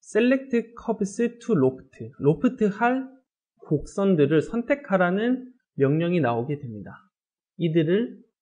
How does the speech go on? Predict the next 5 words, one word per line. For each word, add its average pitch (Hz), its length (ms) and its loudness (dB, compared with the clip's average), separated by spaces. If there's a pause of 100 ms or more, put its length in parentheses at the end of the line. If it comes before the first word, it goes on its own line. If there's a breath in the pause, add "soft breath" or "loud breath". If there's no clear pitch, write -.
순서대로 247 920 0
하나씩 196 680 -2 (300)
선택해 220 460 -6
보도록 147 420 -2
하겠습니다. 196 680 -8